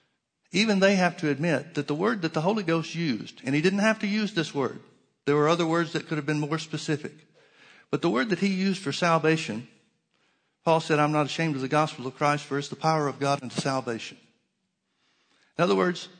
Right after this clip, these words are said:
the power of God for whatever salvation is, is released through the good news, hearing the good news, recognizing the good news,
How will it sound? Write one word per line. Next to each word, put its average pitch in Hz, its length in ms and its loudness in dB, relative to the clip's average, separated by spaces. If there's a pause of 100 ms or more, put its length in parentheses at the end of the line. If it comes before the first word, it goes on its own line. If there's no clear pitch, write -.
(420)
the 147 60 -2
power 190 420 4
of 143 120 -6
God 143 420 4 (300)
for 139 120 0
whatever 175 340 4
salvation 160 560 2
is, 160 460 -2 (640)
is 143 180 2
released 170 460 2
through 156 80 0
the 139 100 0
good 202 300 -2
news, 135 400 2
hearing 190 300 4
the 147 100 -2
good 196 200 0
news, 160 520 0 (180)
recognizing 156 720 0
the 131 100 -2
good 175 260 0
news, 123 420 -4